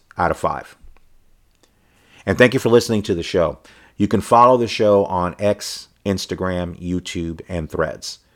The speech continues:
The handle is at Bend Your Ear Pod.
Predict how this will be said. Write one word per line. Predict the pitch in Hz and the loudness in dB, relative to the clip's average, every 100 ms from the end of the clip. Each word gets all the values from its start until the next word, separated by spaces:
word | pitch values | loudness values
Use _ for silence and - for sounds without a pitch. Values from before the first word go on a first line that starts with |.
| _ _ _ | _ _ _
The | 90 | -8
handle | 82 98 95 95 | -2 0 0 0
is | 92 82 | -2 -2
at | 98 90 80 | -4 -4 -4
Bend | 90 82 | -6 -6
Your | 87 - | -8 -8
Ear | 85 78 | -8 -8
Pod. | - - 69 67 | -8 -10 -10 -14